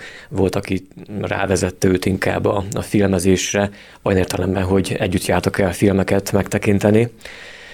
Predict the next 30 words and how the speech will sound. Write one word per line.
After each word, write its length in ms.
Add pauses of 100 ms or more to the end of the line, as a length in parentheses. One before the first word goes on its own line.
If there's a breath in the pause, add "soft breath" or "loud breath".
ö, 140
Hollandiában 800
még 200
annak 240
idején, 360
és 160
a 40 (220)
Jarmusch 440
esetében 460
pedig, 220
ha 80
jól 80
tudom, 160
akkor 120
az 120
édesanyja 580
volt 260
az, 100
aki, 480 (460 loud breath)
aki 320
gyerekkorában 1000 (120)
erre 260
felé 240
terelgette, 680
mint 200
hogyha 180
az 60
édesanyja 320
foglalkozott 500
volna, 440